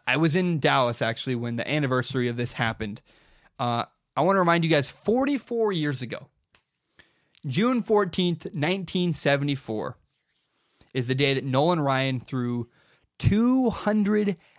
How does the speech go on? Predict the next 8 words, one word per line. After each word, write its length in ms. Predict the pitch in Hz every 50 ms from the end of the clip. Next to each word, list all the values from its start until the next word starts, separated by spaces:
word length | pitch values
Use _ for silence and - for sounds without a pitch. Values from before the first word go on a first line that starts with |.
| _ _ -
and 280 | - 147 151 156 143 135
thirty-five 720 | - 160 165 165 165 156 - - 139 135 131 131 123 -
pitches. 540 | - 135 113 - - 110 135 - - - - _ - _ _ _ _ _ _ _ _ _ _ _ _ _ _ _ _ _ _ -
Two 600 | - - - - 233 254 269 277 277 277 277 262
hundred 720 | 233 - - - 233 226 220 202 226 220 226 214 - - _ _ _ _ _ _ _
and 220 | - 160 156 135 -
thirty-five 480 | 175 170 170 175 160 - 170 151 131
pitches. 380 | - 147 123 120 - 107 -